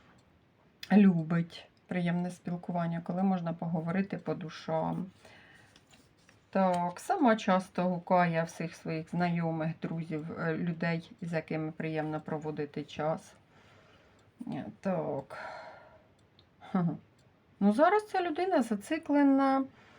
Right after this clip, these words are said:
на коханні. Е, або, е, є таке кохання,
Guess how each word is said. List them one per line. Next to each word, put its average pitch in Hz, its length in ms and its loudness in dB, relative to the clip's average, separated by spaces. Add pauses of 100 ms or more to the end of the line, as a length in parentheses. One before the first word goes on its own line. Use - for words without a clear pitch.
(280)
на 190 380 6
коханні. 165 1160 2 (400)
Е, 165 400 0
або, 220 500 6
е, 185 400 2
є 185 260 4
таке 180 320 0
кохання, 247 680 4